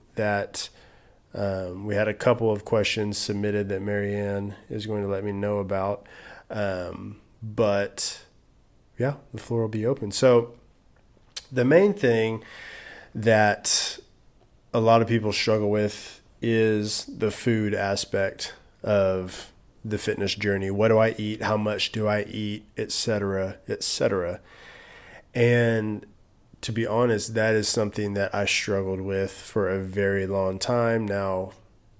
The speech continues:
I'm a perfectionist, and so I wanted to make sure that I was doing everything right because I didn't want to waste my time. I didn't want to be spinning my wheels, essentially. And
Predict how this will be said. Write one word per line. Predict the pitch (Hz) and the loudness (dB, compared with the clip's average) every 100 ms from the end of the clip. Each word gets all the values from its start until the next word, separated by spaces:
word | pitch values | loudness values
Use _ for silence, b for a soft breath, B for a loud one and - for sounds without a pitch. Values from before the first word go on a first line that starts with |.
| _ _ - - - - - | _ _ -20 -20 -20 -20 -12
I'm | 104 | -6
a | 98 | -4
perfectionist, | 92 101 - 104 - 101 101 - - - - - | -4 -6 -4 -4 -4 -4 -4 -6 -10 -16 -20 -12
and | 98 | -8
so | - 107 101 | -4 -2 0
I | 98 | 0
wanted | 104 104 101 | 0 0 -2
to | 98 | -2
make | 98 98 | -2 -2
sure | - - 101 98 | -2 -2 -2 -2
that | 95 98 | -2 -2
I | |
was | 98 98 | 0 -2
doing | 92 104 101 98 - | -4 -4 -4 -6 -6
everything | 104 101 101 101 95 | -4 -4 -4 -6 -4
right | 95 101 135 - - B B B B B | -4 -2 -2 -4 -10 B B B B B
because | 110 107 - - 190 123 104 98 101 - - - - | -8 -6 -6 0 4 4 4 0 -2 -4 -6 -10 -2
I | |
didn't | 110 104 | 0 0
want | 101 | -2
to | 95 | -2
waste | 98 98 | -2 -2
my | 104 95 | -4 -6
time. | - 131 123 120 117 110 110 - | -4 0 2 2 2 0 -2 -4
I | |
didn't | 101 98 | -2 -2
want | 98 95 | -2 -2
to | 95 90 - - | -2 -4 -10 -16
be | - 101 | -8 -4
spinning | - - 110 104 101 | -2 -2 -2 -2 0
my | 95 | -2
wheels, | 92 104 110 107 104 107 - - - | -2 -4 -4 -2 -2 -4 -6 -8 -6
essentially. | 110 117 104 - 107 104 104 B B B B B - | -4 -2 -2 -2 -2 -2 -4 B B B B B -10
And | 110 113 110 107 107 107 | -6 -4 -2 -2 -4 -8